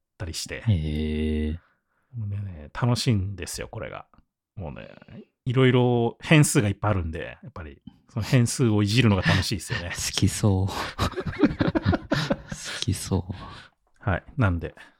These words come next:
Speaker 1: まあ、低温調理器、興味ある方はね、ぜひ、ボニークとか、まあ、特に僕がおすすめするんで、良いかなと思うんで、ぜひ買って試してみてもらいたいですね。
Speaker 2: うん。
Speaker 1: っていうのと、あとはやっぱり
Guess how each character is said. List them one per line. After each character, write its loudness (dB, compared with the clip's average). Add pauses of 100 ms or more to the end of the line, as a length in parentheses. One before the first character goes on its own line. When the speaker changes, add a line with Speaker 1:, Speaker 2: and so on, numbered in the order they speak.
(100)
Speaker 1:
ま 0
あ、 -4
低 4
温 6
調 2
理 0
器、 -6
興 0
味 4
あ 4
る 0
方 -2
は -2
ね、 -6
ぜ -8
ひ、 -18 (260)
ボ -2
ニ 0
ー -10
ク -14
と -8
か、 -10 (580)
ま -4
あ、 - (140)
特 -6
に -4
僕 -2
が 4
お 0
す -8
す -2
め 2 (800)
す -6
る -2
ん -8
で、 -12 (580)
良 -4
い -8
か -6
な -6
と -12
思 -8
う -10
ん -12
で、 -12
ぜ -6
ひ -14
買 -10
っ -20
て -4
試 -4
し -10
て -12
み -14
て -16
も -12
ら -12
い -16
た -14
い -14
で -20
す -12
ね。 -6 (420)
Speaker 2:
う 0
ん。 0
Speaker 1:
っ -4 (380)
て 0
い 2
う 0
の -4
と、 6
あ 6
と -4
は -2
や -6
っ -14
ぱ -6
り -12